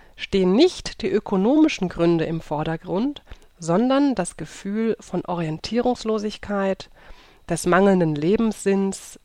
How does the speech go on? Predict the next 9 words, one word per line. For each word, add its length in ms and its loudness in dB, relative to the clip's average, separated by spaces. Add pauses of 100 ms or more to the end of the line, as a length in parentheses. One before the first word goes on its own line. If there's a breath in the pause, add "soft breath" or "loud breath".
der 260 -2
ständigen 640 0
Überforderung. 760 -8 (920 loud breath)
Und 160 -8
Grünewald 600 0
beschreibt 640 -2
es 180 -8
als 260 -4
den 220 0